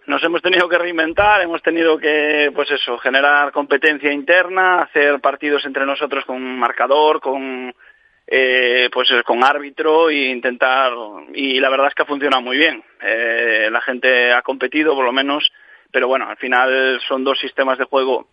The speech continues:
<laughs> idénticos para los dos equipos, porque jugamos a lo mismo, pero, pero bueno, nos gustaría probarnos contra, contra otras cosas,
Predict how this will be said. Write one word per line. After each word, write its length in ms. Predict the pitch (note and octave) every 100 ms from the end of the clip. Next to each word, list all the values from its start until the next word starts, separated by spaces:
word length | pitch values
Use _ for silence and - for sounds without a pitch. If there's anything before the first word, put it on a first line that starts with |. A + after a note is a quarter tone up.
| -
<laughs> 100 | -
idénticos 680 | C#3+ C#3 D3+ D3+ D#3+ D#3+
para 180 | - C#3+
los 80 | C#3+
dos 140 | C#3+
equipos, 440 | C#3+ E3+ F3 F#3+ E3+
porque 160 | A#2+ G#2+
jugamos 260 | C3 B2+
a 60 | C#3
lo 100 | C#3+
mismo, 380 | D3+ D3+ E3 _ - - - - _
pero, 540 | C#3+ C#3 C3+ B2 A2+ A#2
pero 120 | B2
bueno, 280 | A#2+ B2+ B2
nos 120 | A#2+
gustaría 340 | B2 - B2+ C3
probarnos 420 | C3 C3+ C#3+ C#3
contra, 600 | C#3 B2+ B2+ A#2+ A2+ G#2+
contra 240 | C3 B2+ C3
otras 240 | C3+ -
cosas, 360 | C#3+ C3 A2